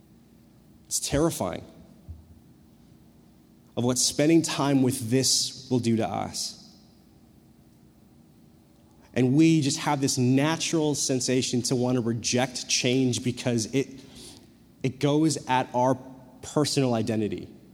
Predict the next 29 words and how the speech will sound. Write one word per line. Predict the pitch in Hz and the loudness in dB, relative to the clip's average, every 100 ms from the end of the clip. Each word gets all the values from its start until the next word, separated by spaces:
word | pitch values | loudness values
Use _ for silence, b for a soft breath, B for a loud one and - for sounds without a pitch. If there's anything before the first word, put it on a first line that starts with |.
| - - _ _ _ - - | -20 -20 _ _ _ -20 -18
I | - | -12
like | 202 214 | -8 -4
the | - | 0
way | 135 120 | 0 0
I | 107 | -4
am. | 98 92 - - - - - - - - - - - - - - | -6 -8 -10 -16 -20 -20 -20 -20 -20 -20 -20 -20 -20 -20 -20 -6
I | 131 | -2
like | 185 | 2
the | 190 | 4
way | 165 | 4
I | |
talk. | 135 - - 147 127 | 4 0 2 2 2
I | 143 | -2
like | 147 | 0
the | 175 | 2
way | 165 | 2
I | 143 | 2
do | 120 156 | 0 -2
things. | 131 - 120 95 - - - - - - - - - - - - | -2 -4 -4 -4 -8 -14 -18 -20 -20 -20 -20 -20 -20 -20 -20 -6
I'm | - 147 | -2 2
good | 175 220 240 202 | 6 8 8 8
where | 180 170 | 6 4
I, | 156 170 | 4 4
I | |
don't | 233 | 6
need | 240 | 6
to | |
be | 214 185 | 6 4
changed. | - 196 180 156 110 95 - - | 2 2 4 4 2 0 -6 -10